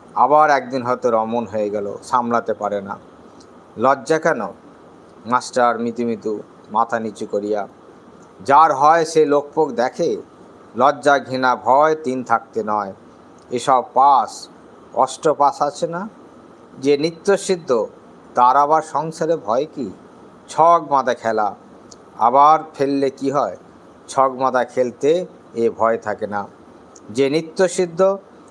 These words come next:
সে মনে করলে সংসারেও থাকতে পারে। কেউ কেউ দুই তলোয়ার নিয়ে খেলতে পারে,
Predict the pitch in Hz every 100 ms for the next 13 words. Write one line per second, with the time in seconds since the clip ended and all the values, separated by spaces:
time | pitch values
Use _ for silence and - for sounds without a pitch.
0 | - - 139 120 127 147 147 147 147 151
1 | 165 160 - - - - 117 120 117 120
2 | 131 131 139 135 147 139 147 151 170 -
3 | - - - - - - - 151 180 180
4 | 180 165 123 151 190 202 160 139 135 131
5 | 127 127 123 - 139 139 120 117 117 110